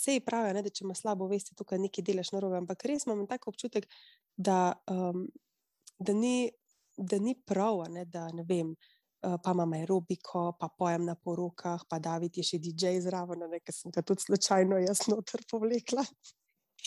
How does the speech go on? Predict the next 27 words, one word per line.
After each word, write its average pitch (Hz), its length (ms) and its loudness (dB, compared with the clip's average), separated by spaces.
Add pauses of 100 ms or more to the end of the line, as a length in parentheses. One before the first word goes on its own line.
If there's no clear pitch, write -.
(180)
Je 233 120 -2
rekla 233 320 -2
ena 202 200 -6
nevesta: 208 480 -4 (500)
"Ja, 269 160 0 (800)
a, 233 80 -2
a - 220 -10
kaj 320 160 -2
pa, 311 100 0
če 269 160 -2
bi 247 100 4
vidva, 240 280 4 (260)
da 208 160 2
bi 202 100 0
še 262 160 0
mucko - 320 0
vrtela?" 175 540 0
Pa - 140 -18
sem 233 160 -10
rekla: 220 180 -6
"David, 202 360 -2
glej, 226 200 4
a 196 60 8
bi 202 140 4
ti 226 180 2
to?" 302 280 6 (160)
"Ja, 330 340 4